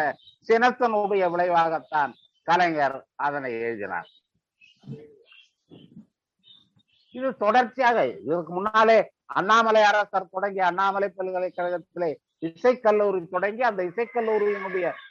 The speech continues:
முதல்வராக இருந்த பெருமைக்குரியவர் தண்டபாணி ஜெயசேகர் அவர்கள்.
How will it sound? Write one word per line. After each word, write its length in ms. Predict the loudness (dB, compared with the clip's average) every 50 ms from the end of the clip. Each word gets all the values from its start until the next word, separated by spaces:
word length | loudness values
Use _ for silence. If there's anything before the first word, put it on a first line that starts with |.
| _ _ -8
முதல்வராக 680 | -4 0 2 4 4 6 6 6 6 6 6 6 4 2
இருந்த 200 | 0 -2 -4 -4 -2 -2
பெருமைக்குரியவர் 880 | 0 0 0 -2 -2 -4 -4 -4 -2 0 2 2 2 4 2 2 0 -2 _ _ _ _ -4
தண்டபாணி 420 | 0 2 4 6 6 6 4 4 2
ஜெயசேகர் 480 | 0 0 0 -2 -4 -6 -4 -4 -4 -6
அவர்கள். 280 | -8 -10 -14 -16 _